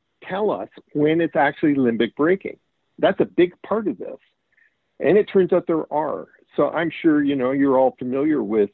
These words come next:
uh, the work of Dan Kahneman. And Kahneman started his career, he made a huge discovery. We can pinpoint to the exact, to the,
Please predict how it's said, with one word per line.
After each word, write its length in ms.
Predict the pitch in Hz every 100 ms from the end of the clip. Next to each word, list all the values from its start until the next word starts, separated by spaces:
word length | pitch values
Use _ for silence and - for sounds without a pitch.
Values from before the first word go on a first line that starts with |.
| -
uh, 280 | 107 98 95 _ -
the 60 |
work 200 | 127 143
of 100 | 120
Dan 260 | 110 113 110
Kahneman. 560 | 123 170 196 87 - _ _ _ _ _ -
And 240 | 147 -
Kahneman 560 | - 208 240 233 180 143 _ _ _ -
started 360 | - 190 226
his 160 | - 160 -
career, 220 | 151 190
he 160 | 180 196
made 220 | 190 175
a 120 | 131 131 -
huge 500 | 175 220 208 180 147 - -
discovery. 680 | 143 - 165 175 147 - - _ _ _
We 200 | 151 240
can 240 | 240 214 - _
pinpoint 600 | - 262 202 - 139 101 _ -
to 100 | 139
the 180 | 123 131
exact, 500 | 117 117 185 226 _ _ _ _
to 80 | 185
the, 220 | 151 147